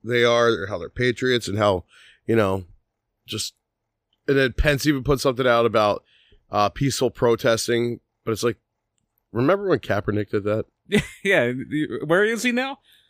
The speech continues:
Speaker 1: But yeah,
Speaker 2: What
Speaker 1: remem-
Speaker 2: team is he on? <laughs>
Speaker 1: remember when he peacefully protested, and then it was like, you know, how, how he's disrespectful, no matter what it, what it
Speaker 2: Right.
Speaker 1: boils down to is no matter how peacefully you protest as a black person,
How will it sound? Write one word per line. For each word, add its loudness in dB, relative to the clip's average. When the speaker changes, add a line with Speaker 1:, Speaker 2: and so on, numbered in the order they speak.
Speaker 1:
But 0
yeah, 2
Speaker 2:
What 2
Speaker 1:
remem- 2
Speaker 2:
team 0
is -6
he 2
on? 2
<laughs> -20
Speaker 1:
remember 2
when 4
he 4
peacefully 0
protested, 0
and -2
then 2
it 0
was -4
like, 0
you -2
know, 2
how, 0
how 0
he's -6
disrespectful, -2
no 2
matter 2
what 2
it, 0
what 2
it 2
Speaker 2:
Right. -2
Speaker 1:
boils 4
down 2
to 0
is 0
no 2
matter 2
how 0
peacefully -2
you 0
protest 0
as -6
a -2
black 0
person, -2